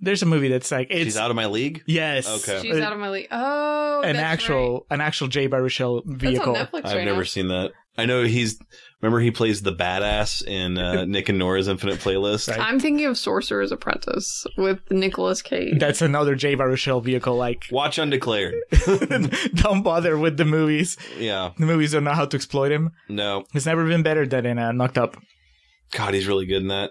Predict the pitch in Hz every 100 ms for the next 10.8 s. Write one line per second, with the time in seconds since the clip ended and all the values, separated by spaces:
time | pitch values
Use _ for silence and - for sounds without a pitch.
0 | _ 127 160 160 160 123 95 95 95 104
1 | - 113 92 90 92 90 87 90 90 90
2 | 87 95 95 - 117 110 - 98 95 95
3 | 87 - _ - 110 104 95 - 95 95
4 | - 90 95 92 - 92 71 73 73 67
5 | 71 127 - _ _ _ - - 135 120
6 | 113 - - 135 123 - - - - 147
7 | 151 151 165 147 139 147 139 143 151 143
8 | - 165 147 139 123 143 139 123 120 -
9 | - - - 139 143 165 156 143 147 147
10 | 147 170 190 220 165 165 -